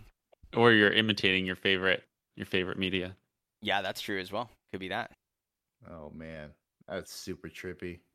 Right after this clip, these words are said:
Speaker 2: It
Speaker 1: Huh.
Speaker 2: is. Yeah. Uh, that's a, uh, yeah, that's, that's pretty interesting.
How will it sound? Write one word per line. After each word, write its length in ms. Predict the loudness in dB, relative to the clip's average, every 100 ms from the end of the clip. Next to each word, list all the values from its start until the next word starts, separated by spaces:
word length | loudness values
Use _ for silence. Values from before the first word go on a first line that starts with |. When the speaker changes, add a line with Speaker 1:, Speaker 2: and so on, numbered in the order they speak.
| -10
Speaker 2:
It 120 | -4
Speaker 1:
Huh. 80 | -2
Speaker 2:
is. 300 | -4 -10 -16 -6
Yeah. 280 | -4 -4 -2
Uh, 160 | -2 0
that's 300 | 0 -2 0
a, 360 | -2 0 0 -2
uh, 20 |
yeah, 260 | 0 0 0
that's, 200 | -4 -10 -6
that's 340 | -6 -6 -16 _ _ _ -8
pretty 160 | -6 -4
interesting. 420 | -6 -6 -8